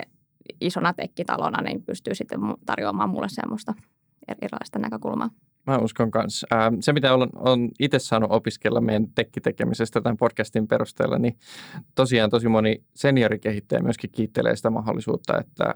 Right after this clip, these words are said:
Speaker 2: harvassa yrityksessä Suomessa on mahdollista tehdä miljoonalle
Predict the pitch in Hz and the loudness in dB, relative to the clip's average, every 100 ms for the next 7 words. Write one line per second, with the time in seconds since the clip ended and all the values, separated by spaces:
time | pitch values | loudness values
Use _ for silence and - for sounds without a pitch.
0 | _ 123 127 123 - 160 151 127 - - | _ 0 2 2 2 2 2 -2 -2 0
1 | 120 113 - 113 117 113 110 117 - - | 2 0 0 0 2 2 0 -2 -4 -2
2 | 107 107 107 _ 107 110 110 113 113 | -2 -2 -6 _ -4 0 2 2 0